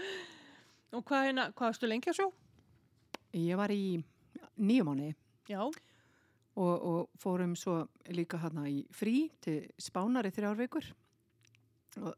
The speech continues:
Speaker 2: það var mjög skemmtilegt. Af því við tókum þetta svolítið í beit líka, við vorum einhvern veginn aldrei,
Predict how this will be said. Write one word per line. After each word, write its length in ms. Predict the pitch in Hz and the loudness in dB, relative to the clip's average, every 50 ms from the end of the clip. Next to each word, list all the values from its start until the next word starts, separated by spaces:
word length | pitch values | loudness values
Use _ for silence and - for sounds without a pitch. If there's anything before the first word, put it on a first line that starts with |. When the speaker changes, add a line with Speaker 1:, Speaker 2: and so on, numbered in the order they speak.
| - | -10
Speaker 2:
það 220 | - - 180 170 170 | -8 -4 -2 -2 0
var 80 | 170 | 0
mjög 200 | 175 180 202 214 - | 0 -2 -2 -4 -4
skemmtilegt. 500 | - 247 226 - 269 269 - - - - - _ _ _ _ _ _ _ _ _ _ _ _ _ _ _ _ _ _ _ - 190 | -6 -6 -6 -4 -6 -6 -6 -8 -16 -20 -20 _ _ _ _ _ _ _ _ _ _ _ _ _ _ _ _ _ _ _ -8 -4
Af 80 | 175 | 0
því 120 | 202 180 170 | 2 2 2
við 80 | 180 180 | 2 2
tókum 280 | 190 190 190 - 233 214 | 0 0 0 0 -4 -4
þetta 160 | - 214 196 | -2 -4 -4
svolítið 240 | - 196 - 226 220 | -4 -4 -2 -2 -4
í 60 | - - 208 | -2 -2 -2
beit 340 | 202 226 277 277 - - - | 0 0 0 -2 -4 -4 -4
líka, 220 | 302 - - 277 240 | -4 0 0 0 0
við 100 | 214 208 | 2 0
vorum 220 | 208 208 220 220 - - - - _ _ - | 0 0 0 -2 -6 -8 -14 -18 _ _ -6
einhvern 240 | 208 202 - 220 233 | -6 -4 -4 -4 -2
veginn 200 | 220 214 208 - | -2 -2 0 -2
aldrei, 360 | 214 254 254 - 254 262 254 | -2 -2 -4 -4 -2 -2 0